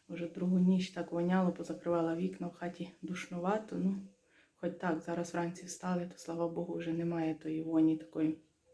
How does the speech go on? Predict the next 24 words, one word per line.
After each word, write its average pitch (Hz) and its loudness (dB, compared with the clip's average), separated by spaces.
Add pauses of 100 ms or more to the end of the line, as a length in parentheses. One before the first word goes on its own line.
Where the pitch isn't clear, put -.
(1080)
Їздила 190 6
по 190 4
помідори, 247 12
там 185 6
на 190 2
дворі 190 6
покажу, 185 6
які 185 6
взяла. 185 12 (480)
Чоловік 190 6
купив - 10
тут - 4
лопатку, 349 10 (580)
куряче 180 10
філе, 208 12
щось 214 8
там 185 6
вже 180 4
побачив, 190 4
собі 180 6
видивився, 185 10
напевно, 180 10
в - 12
інтернеті. 185 10